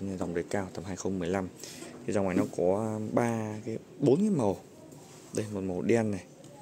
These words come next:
Đấy, màu trắng này. Đấy, và cái màu này nữa này. Đây, anh em nhé. Đấy, trông rất là xì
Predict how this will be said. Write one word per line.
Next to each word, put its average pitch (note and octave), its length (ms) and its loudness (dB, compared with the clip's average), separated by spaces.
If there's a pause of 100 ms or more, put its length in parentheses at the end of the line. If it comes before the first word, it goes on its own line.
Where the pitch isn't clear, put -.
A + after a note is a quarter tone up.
(540)
Đấy, - 120 -6 (520)
màu F#2 260 -6
trắng B2 340 -4
này. C3+ 100 -4 (760)
Đấy, - 100 -8 (100)
và F#2 120 -4
cái A2+ 160 -6
màu G2 200 0
này G2 220 -2
nữa A2+ 120 -6
này. G2+ 140 -10 (580)
Đây, G#2 100 -6
anh G#2 40 -6
em G2+ 160 -4
nhé. A2 100 -4 (560)
Đấy, - 140 -6
trông G#2+ 200 0
rất D3 200 0
là F#2+ 320 2
xì F#2+ 220 -2